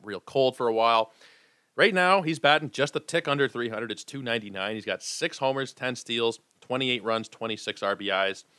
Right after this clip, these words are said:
His stance in the batting order kind of moves around. He was leading off for a while. Now he's more in the five six hole, but he's really been producing, especially recently. Batting three thirty over the last month. He's a top thirty player over the last month.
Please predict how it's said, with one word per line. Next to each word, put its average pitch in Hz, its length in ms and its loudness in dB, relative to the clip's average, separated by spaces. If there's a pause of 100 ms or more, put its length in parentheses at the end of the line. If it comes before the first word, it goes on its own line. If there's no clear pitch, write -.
(320)
His 175 180 -2
stance 165 460 -4
in 156 80 -4
the 143 80 -2
batting 131 300 6
order 139 200 4
kind 131 240 0
of 127 60 2
moves 120 240 -2
around. 117 300 2
He 120 80 -4
was 107 180 -6
leading 110 240 -8
off 110 220 0
for 120 80 2
a 113 60 4
while. 107 280 4
Now 101 220 -4
he's 107 180 -6
more 107 220 -4
in 110 40 -4
the 101 60 -10
five 104 340 0
six - 260 -6
hole, 120 140 0
but 113 140 -6
he's 135 240 -12
really 113 460 -2
been 98 160 -10
producing, 95 480 -10
especially 117 380 -4
recently. 101 540 -8 (320)
Batting 120 220 0
three 135 320 -4
thirty 139 340 2
over 117 140 0
the 107 80 -2
last 110 300 0
month. 117 160 -4
He's 127 100 -8
a 127 60 -10
top 139 240 0
thirty 131 340 0
player 117 320 2
over 104 140 -2
the 101 40 0
last 98 300 0
month. 110 340 -4